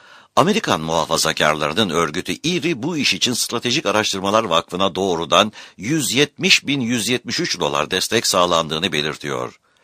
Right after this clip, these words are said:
Dipnot, Ned Annual Report nineteen ninety-five. Amerikalı ustaların sonuçlarını alınca herkese bilgi vereceğiz dedikleri kamu yoklamalarının amacı olan Türkiye'de politik tıkanıklığın giderilmesi işini başardıkları kesin.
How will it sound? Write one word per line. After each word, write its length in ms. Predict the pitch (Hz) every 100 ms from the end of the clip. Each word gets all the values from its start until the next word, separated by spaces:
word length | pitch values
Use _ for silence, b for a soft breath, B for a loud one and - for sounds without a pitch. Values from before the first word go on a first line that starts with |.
| b b -
Dipnot, 560 | 185 - 73 - -
Ned 260 | 76 131 151 -
Annual 420 | 156 143 85 73
Report 360 | 78 - 76 -
nineteen 480 | 82 80 80 104 90
ninety-five. 560 | 85 82 73 71 65 64 B B B B B B B B -
Amerikalı 460 | 143 202 - 80
ustaların 460 | 78 - 69 65 92
sonuçlarını 540 | - 95 98 87 101
alınca 300 | 98 80 65
herkese 400 | 82 - 85 73
bilgi 260 | 73 69 98
vereceğiz 480 | 76 85 76 76 76
dedikleri 380 | 76 - 80
kamu 280 | 78 80 107
yoklamalarının 720 | 92 71 80 78 73 76 87
amacı 400 | 76 80 78 98
olan 300 | 101 71 78 - B B
Türkiye'de 460 | 160 165 165 160
politik 400 | 151 147 123 190
tıkanıklığın 600 | - - 85 80 78 73
giderilmesi 720 | 69 104 101 104 92 98 -
işini 320 | 147 - 80 76
başardıkları 600 | 98 98 78 - 85 92
kesin. 480 | 76 - 65 57